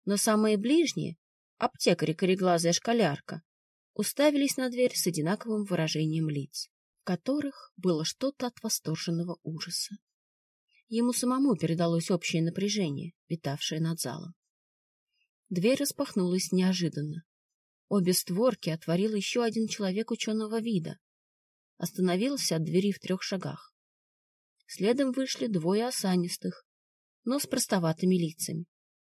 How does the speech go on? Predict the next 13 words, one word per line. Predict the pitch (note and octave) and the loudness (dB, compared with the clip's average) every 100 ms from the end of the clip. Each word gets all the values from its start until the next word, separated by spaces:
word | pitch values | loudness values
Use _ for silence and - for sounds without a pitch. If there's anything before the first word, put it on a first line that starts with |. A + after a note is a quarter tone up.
| _ | _
Встали | - - G3 G3+ | -6 2 2 4
по | F#3 | 4
обе | G3 F#3 | 4 4
стороны | F#3+ F#3 E3+ E3+ E3+ | 2 0 2 2 4
двери, | F3 E3 D3 - _ _ _ _ _ | 4 4 0 -8 _ _ _ _ _
держа | - D#3+ D3+ | 0 2 2
фанфары, | D3+ C#3 D3+ - F#3 E3 - _ _ _ _ | -2 -4 -4 -2 0 0 -2 _ _ _ _
блистающие, | C#3+ D3 - F#3+ F3 D#3 - - - - | -2 -2 0 2 2 0 -6 -8 -12 -2
будто | F3+ - F3 | -2 0 -2
отлитые | - D#3+ - C4 A3+ | -2 -8 -2 -2 0
из | G#3 | -2
чистого | - - - A#3 | -2 -4 -2 -2
золота. | A3 G3 E3+ E3+ - | 0 2 0 0 -10